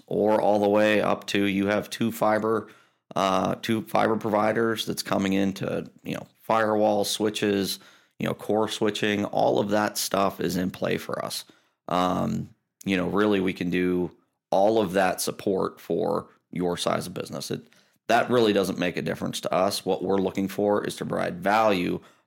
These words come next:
around what you already have and remove that management piece from the people that shouldn't be managing it anyways, uh,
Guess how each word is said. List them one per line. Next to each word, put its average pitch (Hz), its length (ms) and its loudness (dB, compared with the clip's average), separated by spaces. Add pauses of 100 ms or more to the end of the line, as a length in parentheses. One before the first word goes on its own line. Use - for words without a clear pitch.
around 92 300 0
what 87 180 -4
you 64 60 0
already - 220 -2
have - 360 -6 (600)
and 110 400 2
remove 98 520 2
that - 460 -2 (500)
management 110 560 0
piece 90 300 -4
from 92 220 -4
the 90 60 -4
people 95 380 -6
that 90 280 -6 (440)
shouldn't 151 320 0
be 123 120 0
managing 107 500 0
it 92 100 -2
anyways, 87 640 -4 (460)
uh, 87 420 0